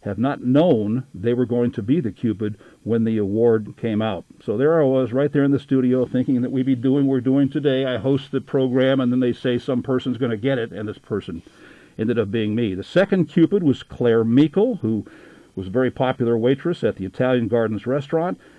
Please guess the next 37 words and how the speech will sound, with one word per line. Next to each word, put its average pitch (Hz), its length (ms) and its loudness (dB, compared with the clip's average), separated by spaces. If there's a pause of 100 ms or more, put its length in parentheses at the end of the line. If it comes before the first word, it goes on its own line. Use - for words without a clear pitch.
(180)
Number 170 260 2
three 165 720 2 (1120)
was 131 240 0
in 123 140 4
nineteen 170 460 0
eighty-four, 147 760 2
and 139 80 4
that 196 160 4
was 143 160 0
Dick 151 240 0
Naziff, 160 480 0 (120)
and 139 120 0
a 147 60 2
good 226 360 -2
reason 208 380 2
for 151 180 -2
that 127 480 0 (600)
was, 143 440 -2
in 98 140 -8
part, 190 360 0 (280)
because 175 280 2
of 185 100 2
how 233 220 2
I'm 254 160 4
dressed 220 340 2
this 156 180 -2
morning. 98 400 -2
I 190 180 -6
am 247 120 2
wearing 214 440 4
a 139 80 0
Romantic 175 540 0
Willimantic 220 600 2
t-shirt, 196 500 2
a 170 160 2
red 196 320 4
one, 107 220 0